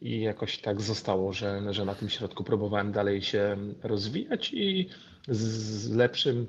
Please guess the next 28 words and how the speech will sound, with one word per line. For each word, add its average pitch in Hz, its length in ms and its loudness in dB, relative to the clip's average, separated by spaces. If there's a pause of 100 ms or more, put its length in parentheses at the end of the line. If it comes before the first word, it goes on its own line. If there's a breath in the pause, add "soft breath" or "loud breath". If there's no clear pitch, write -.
(460)
gorszym 113 380 4
skutkiem - 420 0
gdzieś 107 200 0
tam, 107 300 0
e, 104 640 0
robiłem 113 340 8
te 104 100 4
kroki 113 300 2
do 107 100 2
przodu. 147 460 4 (420 loud breath)
Może 139 260 8
nie 135 120 6
tak 123 180 -2
szybko, - 340 2
tak - 180 0
jak 117 180 0
mówię, 113 220 0
jak 101 220 0
niektórzy, 107 520 2 (420)
niektórzy 104 340 -4
moi, 104 240 0 (360)
nie 104 160 0
wiem, 98 240 0
rówieśnicy 110 540 0
czy - 120 -4
tam 107 180 -4
koledzy, 113 520 -2 (360 soft breath)
ale 185 400 4